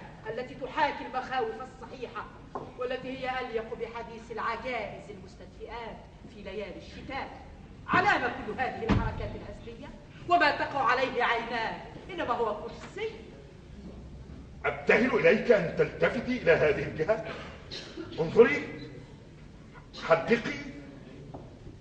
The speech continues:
Speaker 2: كيف تقولين؟ ولكن ماذا يهمني في نهاية الأمر؟ إذا كنت قادرا على تحريك رأسك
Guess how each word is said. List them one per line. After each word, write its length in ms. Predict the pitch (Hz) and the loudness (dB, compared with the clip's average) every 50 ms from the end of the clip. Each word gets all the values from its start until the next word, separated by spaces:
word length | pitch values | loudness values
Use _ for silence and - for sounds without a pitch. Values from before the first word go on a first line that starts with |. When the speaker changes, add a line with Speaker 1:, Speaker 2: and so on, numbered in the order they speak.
| - - | 4 8
Speaker 2:
كيف 320 | 220 247 269 247 - 269 | 10 10 10 10 8 6
تقولين؟ 640 | 247 247 226 - 220 214 196 175 160 143 147 143 147 - - - - - - - - - - - - - - - - - - - - - - - - - - - - - - - - - - | 6 6 6 6 8 6 6 6 4 0 -2 -2 -4 -6 -8 -12 -14 -14 -16 -14 -14 -14 -14 -14 -14 -14 -16 -16 -18 -18 -18 -20 -18 -18 -18 -18 -16 -16 -16 -16 -16 -16 -18 -18 -4 4 8
ولكن 320 | 220 262 269 269 262 262 | 10 10 10 10 10 12
ماذا 300 | 285 311 320 311 285 285 | 12 12 12 12 12 12
يهمني 540 | 285 240 240 247 233 220 247 233 226 220 214 | 12 12 10 8 8 8 8 8 8 8 6
في 160 | - 214 220 | 4 4 2
نهاية 360 | 196 165 185 180 185 185 214 | 4 6 6 8 6 6 6
الأمر؟ 400 | 208 - 180 190 180 - - 170 170 - - - - - - - - - - - - - | 4 4 4 2 2 0 -4 -6 -6 -8 -12 -14 -16 -18 -20 -20 -20 -20 -20 -10 -6 0
إذا 200 | 214 - 277 285 | 4 6 8 8
كنت 320 | 277 - 294 269 - 285 | 6 4 0 2 4 2
قادرا 500 | 269 - - - 247 277 269 269 277 269 | 2 4 8 10 10 10 10 10 8 6
على 320 | 262 247 247 262 262 254 - | 8 8 10 10 10 10 8
تحريك 420 | - - - - 277 254 185 - | 6 4 4 4 2 2 6 8
رأسك 400 | 269 269 226 - - 247 247 - | 8 8 8 8 6 4 4 2